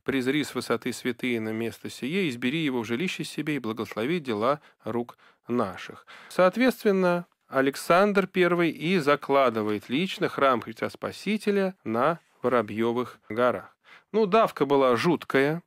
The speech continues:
вот, потому что, м, Янькова пишет, что мы никак не могли уехать. Приехать-то они приехали,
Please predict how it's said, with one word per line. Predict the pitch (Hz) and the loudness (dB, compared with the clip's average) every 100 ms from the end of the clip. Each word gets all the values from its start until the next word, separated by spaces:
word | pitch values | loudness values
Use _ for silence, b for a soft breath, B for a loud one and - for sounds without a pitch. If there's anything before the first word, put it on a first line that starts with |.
| _ b b - | _ b b -4
вот, | 123 131 117 - | 0 2 2 0
потому | - 127 131 | 0 2 0
что, | - - 120 113 110 | -2 0 2 2 -2
м, | 110 117 117 113 117 | -6 -10 -10 -8 -2
Янькова | 135 151 175 151 139 | 0 0 2 4 2
пишет, | - 131 - 107 | 0 -2 -2 -6
что | - 131 | -4 0
мы | 139 | 2
никак | 156 160 131 131 | 2 2 0 0
не | |
могли | 127 127 120 | 0 0 0
уехать. | 151 151 117 95 - - - _ - | 0 0 -2 -2 -6 -16 -20 _ -2
Приехать-то | 135 156 143 - 147 | 0 2 -2 0 2
они | 160 | 2
приехали, | 156 185 220 - - 87 | 2 2 4 2 -4 -10